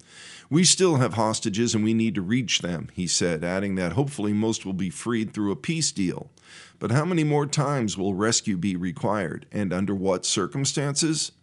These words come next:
Who knows? Israeli Prime Minister Benjamin Netanyahu lauded the daring action of the rescue team and stressed his recurring theme that only continued military pressure will free the hostages.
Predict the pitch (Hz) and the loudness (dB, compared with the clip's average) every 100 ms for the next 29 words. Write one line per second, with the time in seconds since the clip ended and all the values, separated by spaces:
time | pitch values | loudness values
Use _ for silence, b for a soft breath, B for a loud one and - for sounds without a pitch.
0 | - 151 123 107 87 - - - _ _ | -2 0 2 0 -2 -6 -10 -12 _ _
1 | _ B B B B B - 117 151 151 | _ B B B B B -2 0 2 2
2 | 127 131 123 123 156 139 127 113 113 113 | 0 0 0 0 0 0 2 2 2 0
3 | 107 107 107 107 - 101 95 120 113 107 | 0 0 0 -2 -2 -2 0 0 2 2
4 | 110 104 120 120 87 80 - - 87 82 | 2 2 2 0 -2 -4 -10 -10 -6 -2
5 | 98 98 90 95 98 117 - 92 82 90 | 0 0 0 -2 -2 -2 -4 -4 -4 -4
6 | 95 104 - 101 - 123 127 120 80 - | -2 -2 -2 -4 -2 -2 0 -2 -4 -4
7 | 127 123 - 110 90 87 - 185 190 110 | -2 -2 0 0 0 -6 -4 -4 0 -2
8 | - 107 117 113 101 - 151 175 139 - | -2 -2 0 0 -2 0 2 2 2 0
9 | 107 98 170 185 131 98 120 147 120 - | -2 0 2 2 2 2 0 0 0 0
10 | 117 117 - - 143 - 90 90 104 - | 0 0 -4 -2 -2 0 -2 -2 -2 -4
11 | 101 98 95 98 107 120 - 85 80 57 | -2 -2 -2 -4 -2 -2 -2 -4 -4 -6
12 | - | -6